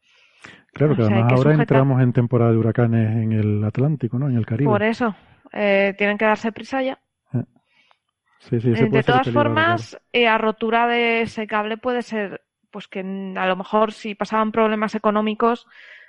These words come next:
Speaker 2: no tuviera un mantenimiento, porque esos cables lo que suele pasar al ser un conjunto de muchos, una trenza de cables,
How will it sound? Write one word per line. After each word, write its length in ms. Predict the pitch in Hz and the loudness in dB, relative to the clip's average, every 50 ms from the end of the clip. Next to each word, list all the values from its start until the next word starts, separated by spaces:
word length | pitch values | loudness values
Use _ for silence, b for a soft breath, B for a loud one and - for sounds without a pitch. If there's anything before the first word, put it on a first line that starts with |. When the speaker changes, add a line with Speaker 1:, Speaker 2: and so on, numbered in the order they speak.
| B _ _ | B _ _
Speaker 2:
no 320 | 226 220 220 214 220 220 | -6 -4 -2 0 0 0
tuviera 280 | 214 - 208 208 214 214 | 0 0 2 2 2 2
un 80 | 208 208 | 2 2
mantenimiento, 1000 | 208 202 190 190 - 202 190 185 185 190 202 208 208 202 196 190 - 180 175 - _ | 0 0 0 -2 -2 -2 -2 -2 -2 0 0 2 2 0 0 -2 -4 -6 -8 -6 _
porque 460 | - 180 - - 202 196 190 196 202 | -10 -8 -4 0 2 2 4 4 2
esos 200 | 202 190 214 226 | 2 0 -2 -4
cables 380 | - - 247 233 240 247 240 220 | -2 0 0 2 2 0 0 0
lo 80 | 233 214 | 0 0
que 260 | 220 214 208 202 196 | 2 2 2 2 2
suele 280 | - - 220 214 220 | 0 -4 -4 -4 -2
pasar 400 | 214 - 226 214 - 247 240 240 | -2 -2 -2 -2 0 0 0 0
al 120 | 233 214 196 | 0 -2 -4
ser 180 | - - 220 | -6 -6 -6
un 100 | 220 220 | -6 -6
conjunto 560 | 208 214 214 208 - - 233 226 220 214 220 208 | -4 -4 -6 -6 -6 -8 -8 -8 -6 -4 -4 -2
de 100 | 208 208 | -2 -4
muchos, 920 | 202 202 214 208 - - 220 208 208 208 202 202 196 202 - - - - _ _ _ - _ _ | -4 -6 -8 -10 -8 -4 -2 0 0 0 0 -2 -4 -6 -8 -10 -16 -20 _ _ _ -20 _ _
una 280 | _ - 214 208 202 202 | _ -12 -6 -2 -2 -2
trenza 440 | - 214 226 247 233 220 - 208 196 | 0 0 0 0 0 -2 -4 -4 -2
de 120 | 196 190 | -2 -2
cables, 460 | 190 220 226 226 240 254 269 285 - | 0 -2 -2 -2 -2 -4 -6 -6 -8